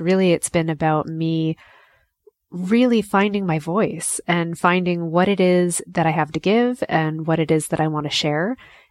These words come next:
And I want to thank you guys. Thank you so much for being with me on this self-discovery journey. And I hope that it's helped you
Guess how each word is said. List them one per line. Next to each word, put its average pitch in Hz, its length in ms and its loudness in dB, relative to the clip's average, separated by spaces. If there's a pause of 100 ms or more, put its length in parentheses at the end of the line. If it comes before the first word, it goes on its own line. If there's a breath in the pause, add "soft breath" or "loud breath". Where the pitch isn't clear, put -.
(160)
And 202 300 4
I 226 100 0
want 254 180 0
to - 60 -2
thank 254 260 0
you 185 80 2
guys. 156 440 -2
Thank 240 260 -2
you 240 60 0
so 208 280 0
much 220 500 -2
for 170 540 2 (220)
being 196 260 2
with 180 220 0
me 170 380 0 (640 soft breath)
on 185 200 2
this 180 180 0
self-discovery 170 800 0
journey. 151 480 -2
And 156 160 -2
I 156 60 0
hope 165 260 -2
that 160 160 2
it's 160 140 -2
helped - 300 -4
you 165 380 2